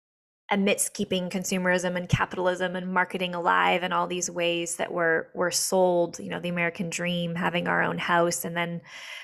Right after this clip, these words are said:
we're alone in our own houses when we used to live in communities, raising kids with bags under our eyes and forgetting about the beauty of raising a child. Or, you know, that was one of our beautiful experiences, is your friend's kid. I,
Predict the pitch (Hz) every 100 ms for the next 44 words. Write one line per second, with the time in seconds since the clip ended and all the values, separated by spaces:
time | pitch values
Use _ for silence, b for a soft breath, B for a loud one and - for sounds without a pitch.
0 | B 190 190 196 208 196 180 180 180 190
1 | 190 190 175 170 160 - - 190 180 175
2 | 180 - 170 170 170 165 160 180 180 180
3 | 170 165 165 - 185 185 180 180 170 -
4 | 180 175 - - - 170 170 - 170 160
5 | 165 165 - 165 160 160 170 170 - -
6 | 170 165 165 - B B B B B _
7 | - 190 180 175 175 170 170 165 170 170
8 | 165 170 165 165 165 165 175 170 - -
9 | 170 165 170 170 - 160 160 156 165 185
10 | 170 156 175 170 170 165 165 165 165 -
11 | - 160 165 175 175 175 165 165 180 170
12 | 160 - 190 170 175